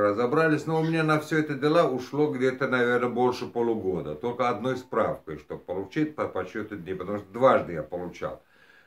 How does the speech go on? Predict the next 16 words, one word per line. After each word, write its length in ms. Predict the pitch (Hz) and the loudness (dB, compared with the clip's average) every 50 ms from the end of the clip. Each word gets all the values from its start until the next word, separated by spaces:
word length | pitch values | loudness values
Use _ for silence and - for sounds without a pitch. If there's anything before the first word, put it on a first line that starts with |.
| _ _ - | _ _ 0
<clears throat> 340 | 151 156 160 156 151 143 143 | 2 4 6 6 6 4 4
Вот 300 | 135 127 135 156 160 160 - | 2 2 2 2 2 4 2
такие 280 | 175 - - 165 170 | 2 2 2 4 4
вот 180 | 165 165 151 131 | 4 4 4 4
дела. 380 | 151 160 147 127 101 87 90 | 4 6 6 6 6 4 2
Это 540 | 85 107 131 151 147 151 170 170 160 151 143 | 2 2 2 2 4 4 4 4 4 4 4
раз. 320 | 143 180 196 214 208 165 147 | 4 4 6 6 4 2 2
Во-вторых, 720 | 156 151 151 151 - 165 165 175 190 196 196 180 180 - | 2 0 0 2 2 2 4 4 4 4 4 2 0 -2
эм, 380 | 160 156 151 147 143 131 123 - _ _ _ _ _ _ _ _ _ _ _ _ _ _ _ _ _ _ - | -2 0 0 0 0 -2 -6 -10 _ _ _ _ _ _ _ _ _ _ _ _ _ _ _ _ _ _ -12
э, 240 | - 110 120 127 131 | -8 -4 -2 -2 0
не 140 | 143 147 | 0 -2
совершать 580 | 139 147 165 156 160 160 - 175 165 160 160 151 | 0 0 2 2 2 2 4 4 2 2 2 -2
никаких 580 | 143 131 131 - 139 131 - 147 143 127 - - | -4 -4 0 2 2 2 2 0 -4 -4 -2 0
так 200 | 131 117 - - | 0 0 0 0
правонарушений, 1040 | 123 123 120 120 117 117 113 107 104 - - 147 147 147 139 139 135 131 123 - _ _ _ - | -2 0 0 0 0 0 -2 -2 -4 -4 -2 0 0 0 0 -2 -4 -4 -6 -8 _ _ _ -12
никаких. 680 | 95 113 127 127 127 - 131 120 127 - 113 107 98 | -6 -4 -4 -2 0 2 2 2 2 -2 -4 -4 -4